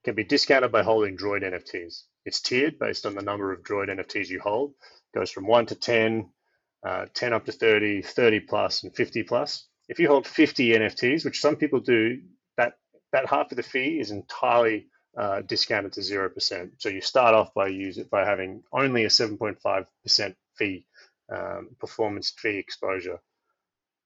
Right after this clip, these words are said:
The other half can be discounted using, uh, Droid tokens, and they can be burnt on the platform prior to withdrawing, um,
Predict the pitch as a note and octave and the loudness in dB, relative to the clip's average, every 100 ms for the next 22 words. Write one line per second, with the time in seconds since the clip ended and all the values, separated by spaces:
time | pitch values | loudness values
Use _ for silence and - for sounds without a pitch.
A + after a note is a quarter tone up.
0 | - A2+ D3+ D#3 A2 G#2 - - A2 G#2 | 0 6 8 8 6 2 0 -4 -6 -6
1 | G2 G#2+ - A2 G2 F2+ G2+ G2 G2 F#2+ | -6 -6 -4 -4 -4 -6 -8 -8 -8 -8
2 | F#2+ F2+ _ - G2 G2 A2+ A2+ A2+ G#2+ | -10 -14 _ -10 -8 -6 2 4 4 0
3 | F#2+ F#2 G2+ A2+ G#2+ G#2+ G2+ E2 A2 F#2+ | -2 -6 -4 -4 -4 -6 -6 -2 0 -2
4 | - B2+ B2 A2+ - G#2 - G#2 A#2 C#3 | -6 -4 -4 -2 -2 -2 -2 -8 -8 -14
5 | _ _ _ _ - B2+ A#2+ A2+ - A2 | _ _ _ _ 2 6 6 6 2 -4
6 | F#2 - G#2+ G#2+ G#2+ G2 F#2+ - - G2+ | -6 0 4 4 2 -4 -8 -14 -8 -4
7 | F#2+ F#2+ F#2 | -4 -4 -8